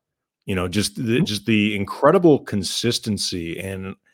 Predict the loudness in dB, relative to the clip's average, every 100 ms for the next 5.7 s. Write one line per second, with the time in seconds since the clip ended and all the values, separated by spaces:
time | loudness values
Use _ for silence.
0 | _ _ 2 4 6 6 4 6 6 6
1 | 4 2 2 2 0 0 0 0 0 0
2 | 2 2 2 2 -2 -2 -2 -2 -2 -6
3 | _ _ _ _ 4 6 4 2 4 2
4 | 4 4 4 2 0 -4 -6 -4 -4 -6
5 | -8 -6 -6 -4 -2 -2